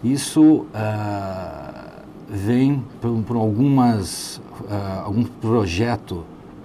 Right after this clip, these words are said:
do, pelo, feito pelo meu pai, de ecologia. Nós temos alguns pro-, uns, ah, vamos dizer assim, desenvolvimentos junto com o ibama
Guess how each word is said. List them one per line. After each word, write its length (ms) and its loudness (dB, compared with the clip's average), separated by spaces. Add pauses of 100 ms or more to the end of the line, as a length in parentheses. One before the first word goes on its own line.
(120)
do, 760 -6
pelo, 160 -2
feito 280 -2
pelo 140 0
meu 160 0
pai, 420 -4 (380)
de 120 -4
ecologia. 840 0 (480)
Nós 180 -6
temos 280 0
alguns 400 -2
pro-, 260 -2
uns, 840 -4 (460)
ah, 280 -10 (1200)
vamos 240 -6
dizer 140 -6
assim, 240 -6
desenvolvimentos 680 2
junto 220 -2
com 100 -4
o 20 0
ibama 540 0